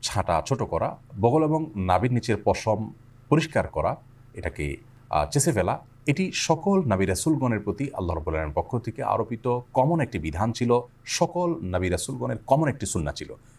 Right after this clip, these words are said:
যে সুন্নাহ সকল নবী রাসূলদের জন্য প্রযোজ্য ছিল, একজন ইমানদারের জন্য সেটি অবশ্যই অনেক বেশি গুরুত্বপূর্ণ। আনাস ইবনে মালিক রাদিয়াল্লাহু তাআলা আনহু একটি হাদিস বর্ণনা করেছেন যেটি সহিহ মুসলিম বর্ণিত হয়েছে, সুনান নাসাই এবং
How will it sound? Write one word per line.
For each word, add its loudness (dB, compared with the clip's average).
যে 4
সুন্নাহ 0
সকল 2
নবী 4
রাসূলদের 0
জন্য -2
প্রযোজ্য 2
ছিল, 2
একজন 0
ইমানদারের 0
জন্য 0
সেটি -6
অবশ্যই 2
অনেক 0
বেশি -6
গুরুত্বপূর্ণ। -6
আনাস 4
ইবনে 2
মালিক 2
রাদিয়াল্লাহু 2
তাআলা 0
আনহু 2
একটি -2
হাদিস 2
বর্ণনা 2
করেছেন -2
যেটি -2
সহিহ 0
মুসলিম -2
বর্ণিত 0
হয়েছে, 0
সুনান -2
নাসাই -2
এবং -2